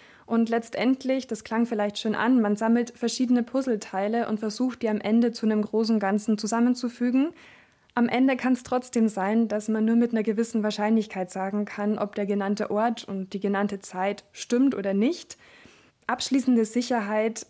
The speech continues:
haben wir manchmal auch trotz umfangreicher Verifikation nicht. Das machen wir aber dann transparent. Und vielleicht noch der Hinweis an dieser Stelle, man kann natürlich auch noch viel tiefer eintauchen in das Material, man kann es forensisch analysieren.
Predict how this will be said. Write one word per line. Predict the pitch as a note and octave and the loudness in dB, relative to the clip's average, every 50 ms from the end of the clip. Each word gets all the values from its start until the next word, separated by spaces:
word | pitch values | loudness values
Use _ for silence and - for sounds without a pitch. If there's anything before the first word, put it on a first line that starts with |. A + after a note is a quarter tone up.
| - | -12
haben | G#3 G#3 A3 G#3+ A3 G#3 | -6 0 2 2 2 2
wir | G#3 G#3+ G#3+ G#3 G#3 G#3 G#3 G3 - - _ _ - | 2 0 2 2 2 2 0 -2 -4 -8 _ _ -8
manchmal | - G3+ G#3 A3 G#3+ G#3+ A3 G#3+ G#3 - | -4 0 0 0 0 0 0 0 0 0
auch | - G3+ F#3+ | 0 -4 -4
trotz | - - - A#3+ B3 B3 - | -6 -4 -2 -2 -2 -2 -4
umfangreicher | - - A#3 A#3+ A#3+ G#3+ G3+ G#3 G#3 G3+ F#3 F#3+ G3 G3 G3+ F#3+ | 0 2 2 2 2 0 -4 -4 -2 -2 -2 -4 -2 -4 -6 -6
Verifikation | F#3 F#3 F#3+ F#3+ G3+ - G#3 G3 - G3+ F3+ - - - F#3+ F#3 F#3+ | -4 -4 -4 -4 -4 -6 -6 -8 -6 -8 -8 -8 -8 -6 -4 -2 0
nicht. | G3 A3 D4 E4+ - - - - - | 0 0 -2 -2 -6 -14 -16 -8 -8
Das | G3 - - | -8 -6 -6
machen | F3+ F3 F3 - F#3+ F3+ | -8 -10 -6 -6 -6 -4
wir | F#3 F3 F#3 | -4 -4 -2
aber | F#3 F#3 | -4 -4
dann | F3 E3+ F3 | -4 -4 -8
transparent. | - - F3 E3+ - - - E3+ E3 E3+ F#3+ A3+ C4 C4 - - - - - - - - - - _ - | -8 -8 -10 -10 -10 -8 -10 -8 -4 -2 0 2 0 0 -2 -10 -20 -20 -20 -20 -20 -20 -20 -20 _ -4
Und | A3+ A3 A3 A3 G#3+ G#3+ - _ _ _ - | 0 2 2 2 0 -2 -6 _ _ _ -8
vielleicht | - A3+ G#3+ A3 A#3 A#3 | -4 0 0 0 0 2
noch | A#3+ G#3+ G3 | 0 -2 0
der | - A3 | 0 0
Hinweis | G3 A#3 B3 B3 A3 G#3 G3+ G3 | 2 4 4 4 4 2 0 0
an | - G3 G3 | 0 -2 0
dieser | F#3+ G3+ G3 G3+ G3+ | 0 0 0 -2 -4
Stelle, | - - - G3 G3 G#3 A3 A3 G3+ - - - - | -4 -2 -2 -2 0 2 2 0 0 -2 -6 -12 -8
man | - G#3+ G#3+ G#3+ | -4 -2 -2 -2
kann | G#3 G#3 G#3 G#3+ | -2 0 0 0
natürlich | G#3+ G#3 - A3 G#3 G#3+ G3+ - | 0 0 0 -2 0 0 0 -2
auch | - G3 | -2 -2
noch | G3 G3+ G3+ F#3+ | -2 -2 -4 -6
viel | - - G#3 F#3+ | -4 -4 -4 -4
tiefer | G3 - - A#3 B3 A#3+ G#3+ F#3+ - | -4 -2 0 0 0 2 0 -2 -2
eintauchen | - F3+ F3+ F#3 - - - E3+ D#3+ F3+ - - G3 G3 G3+ G#3+ G#3+ - - _ - | -2 -2 -4 -4 -6 -6 -6 -4 -4 -4 -6 -6 -6 -4 -4 -4 -6 -8 -20 _ -6
in | - F#3+ F#3+ | -2 -2 -2
das | F#3+ F#3 - | -2 -2 -2
Material, | F#3+ F#3 F#3 - - F#3 F3+ F3 F#3 G3 G#3 G3 | -4 -4 -4 -6 -8 -6 -4 -2 0 0 0 0
man | F#3 F3 | -2 -6
kann | F#3 - F#3+ F#3+ | -8 -8 -6 -6
es | F#3 F3+ | -6 -6
forensisch | - G3 F3+ F#3 F#3 G3+ G#3 G#3 A3 G#3+ G3+ - | -6 -8 -4 -2 2 2 2 2 0 -2 -4 -2
analysieren. | - F#3+ F#3 F3+ F3 F#3 F3+ - - G3+ A3+ A#3+ B3+ B3+ | -4 -4 -4 -4 -2 -4 -4 -4 -2 0 2 2 2 2